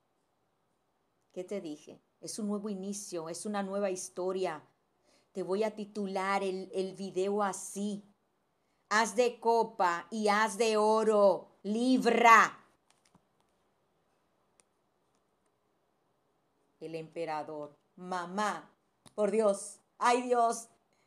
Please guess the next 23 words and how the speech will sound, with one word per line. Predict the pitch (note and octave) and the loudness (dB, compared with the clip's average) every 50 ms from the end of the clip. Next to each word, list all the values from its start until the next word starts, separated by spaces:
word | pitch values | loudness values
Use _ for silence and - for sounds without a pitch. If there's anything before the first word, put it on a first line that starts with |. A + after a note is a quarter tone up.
| _ _ _ | _ _ _
¿cómo | - C#4+ D4 F4+ | 6 6 6 6
ustedes | F#4+ F#4 D4+ D4 D4+ D4+ C4+ C4 - | 4 2 2 2 2 0 -2 -2 -6
quieren | C#4 D4+ D#4+ D#4+ D4+ C#4+ - | -6 -4 -2 -2 -2 -2 -4
que | C4 B3+ | -6 -4
yo | B3 C4+ | -2 0
no | D4 D#4 A4 | 0 0 2
sea | A4 G4+ C#4+ D4 | 4 6 6 6
escandalosa? | - F4+ - - - C#4 D4 D4+ C#4+ C4+ C#4 D4 E4+ F#4+ G#4+ G#4+ G4+ - C4+ C4 B3 A#3+ G#3 - - _ _ _ _ _ _ _ _ _ _ _ _ _ _ _ - D#5+ D#5+ D#5+ D5+ C#5+ - - _ | 6 4 4 4 4 6 8 8 8 8 8 10 10 10 10 10 8 6 4 2 2 2 -2 -8 -16 _ _ _ _ _ _ _ _ _ _ _ _ _ _ _ -18 -16 -14 -14 -14 -16 -18 -12 _
Qué | - F#4+ | 0 2
buen | E4+ F#4 G4+ G4 F#4+ | 4 4 2 2 2
mexicano | F#4+ G#4 A#4 G#4 F4+ - - F#4+ F#4 G4 G4 F#4 F4 E4 D4+ | 0 2 2 2 0 4 8 8 10 10 8 6 2 0 2
que | D#4 D#4 | 0 2
me, | D#4 D#4+ D#4+ - - - - - - - _ _ _ _ | 2 2 2 2 0 -6 -14 -20 -20 -20 _ _ _ _
que | - - E4+ E4+ | 2 2 2 4
me, | F4 E4+ E4+ E4+ F4+ - - - | 2 2 0 0 -4 -8 -4 -2
que | D#4 E4 | 0 0
me, | E4 E4 E4 D#4+ D#4 D#4 D#4 D4+ D4+ | 2 4 6 6 8 8 10 8 8
<laughs> | B4+ B4 - - - - - - E5+ D5+ - - _ _ _ _ _ _ _ _ _ _ _ _ _ _ | 8 4 2 -4 -12 -10 -4 -2 -2 -2 -2 -4 _ _ _ _ _ _ _ _ _ _ _ _ _ _
me | - G5 F#5+ F5 F5+ F5 D#5+ D5 - - _ E5 D#5+ D#5+ D#5 D#5 D5+ D5+ | -10 -10 -8 -8 -8 -8 -8 -8 -10 -14 _ -12 -2 6 8 8 8 10
puso | C#5+ D5 D5 D#5 E5 | 8 6 6 6 6
en | D#5+ D#5+ | 4 4
un | D#5 D#5 D5+ D5+ | 4 6 10 10
comentario | D#5+ D#5 D#5 D5 C#5 C#5+ - C#5+ C#5 C#5+ D5+ D5+ D5 C#5+ C#5 C5 | 10 12 10 8 8 6 4 4 6 6 6 6 6 6 6 6